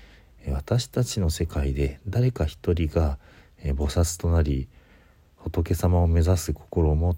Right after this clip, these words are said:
たらば、その光というものが、この網がつながって次の宝石を輝かすように、えー、みんなの心をだんだんだんだんとこう輝かしていく。これこそが、えー、梵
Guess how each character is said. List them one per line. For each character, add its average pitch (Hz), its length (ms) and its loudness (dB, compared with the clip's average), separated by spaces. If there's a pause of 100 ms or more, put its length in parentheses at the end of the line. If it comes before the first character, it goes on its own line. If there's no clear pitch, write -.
(120)
た 87 160 0
ら 87 160 2
ば、 98 340 0 (380)
そ - 160 -4
の 101 280 2 (160)
光 110 420 0
と - 140 -2
い 92 40 2
う 92 40 2
も 95 140 0
の 92 80 0
が、 82 140 0
こ - 120 -6
の 78 180 0
網 90 220 2
が 82 120 4
つ - 180 -6
な 85 80 2
が 85 120 4
っ 82 40 2
て 82 320 -2
次 98 300 0
の 110 120 4
宝 80 200 0
石 76 340 -2
を 71 100 2
輝 78 380 0
か 80 140 -2
す - 180 -8
よ 87 120 -2
う - 100 -4
に、 107 240 -2 (560)
え 80 80 0
ー、 78 40 2
み 80 160 2
ん 82 100 2
な 95 120 4
の 80 140 2
心 82 400 0
を 71 80 4
だ 71 140 2
ん 69 80 0
だ 73 140 2
ん 73 80 -2
だ 78 140 0
ん 82 80 0
だ 104 120 0
ん 90 80 -2
と - 120 -6
こ 64 380 -6
う - 40 -20 (420)
輝 71 400 0
か - 280 -10
し - 100 -8
て - 140 -8
い 62 80 -4
く。 - 260 -14 (540)
こ - 140 -6
れ 127 80 2
こ 123 140 -6
そ 95 200 -2
が、 92 220 0 (260)
え 73 120 -2
ー、 - 20 0
梵 78 180 2